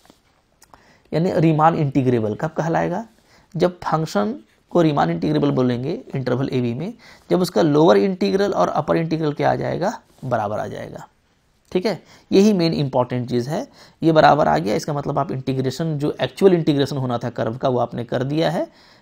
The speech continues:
अ, अब आपको कोई टेंशन नहीं है, ठीक है, जो आपकी ज़मीन थी वही, उसी का रेट आपको मिलेगा। ठीक है,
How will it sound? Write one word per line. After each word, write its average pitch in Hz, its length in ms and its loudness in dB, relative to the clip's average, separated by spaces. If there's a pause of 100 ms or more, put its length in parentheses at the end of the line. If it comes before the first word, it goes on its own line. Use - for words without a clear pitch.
अ, - 100 -4
अब 135 300 -2
आपको 139 200 -2
कोई 139 140 2
टेंशन 123 360 -4
नहीं 143 200 -4
है, 190 100 -4
ठीक - 220 -6
है, 147 80 0
जो 135 220 0
आपकी 139 240 2
ज़मीन 127 360 -4
थी 269 240 -4
वही, 131 640 -2
उसी 139 240 -4
का 131 120 -2
रेट 120 220 -4
आपको - 260 -6
मिलेगा। - 520 -8 (340)
ठीक 196 140 -2
है, 196 100 -10